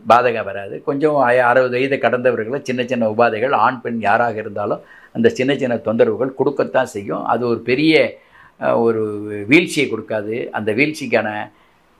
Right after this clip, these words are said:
பயம் தேவையில்லை, அச்சம் தேவையில்லை, அச்சம் தவிர்க்க வேண்டும். அதனால சின்ன சின்ன சீசனல் ஃபீவருக்கெல்லாம் பயப்படாதீங்க. பெரிய கண்டம் எதுவும் இல்லை. எந்த சூழ்நிலையுமே உங்களுக்கு அது-, அதெல்லாம் வீட்டுக்கு வேண்டிய பொருள்கள், அந்யோன்ய பாவங்கள், கணவன் மனைவியில்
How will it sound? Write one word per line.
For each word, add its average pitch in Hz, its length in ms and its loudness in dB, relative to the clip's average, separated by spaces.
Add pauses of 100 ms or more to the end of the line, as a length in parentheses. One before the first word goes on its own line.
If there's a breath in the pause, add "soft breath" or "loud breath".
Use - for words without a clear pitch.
(180)
பயம் 143 360 8
தேவையில்லை, 113 480 -2
அச்சம் 131 420 2
தேவையில்லை, 104 440 -2
அச்சம் 120 400 0
தவிர்க்க 107 340 -4
வேண்டும். 95 360 -4 (360 loud breath)
அதனால 131 240 2
சின்ன 143 240 0
சின்ன 139 240 -2
சீசனல் 151 460 0
ஃபீவருக்கெல்லாம் 113 500 0
பயப்படாதீங்க. 113 640 -2
பெரிய 139 260 0
கண்டம் 127 380 0
எதுவும் 104 280 -4
இல்லை. 101 220 -6 (420 loud breath)
எந்த 151 380 4
சூழ்நிலையுமே 139 340 0
உங்களுக்கு 123 320 -4
அது-, 104 220 -2
அதெல்லாம் 117 320 -4
வீட்டுக்கு 135 360 -2
வேண்டிய 113 240 0
பொருள்கள், 120 520 0
அந்யோன்ய 139 560 0
பாவங்கள், 104 500 -2
கணவன் 147 340 0
மனைவியில் 113 540 -4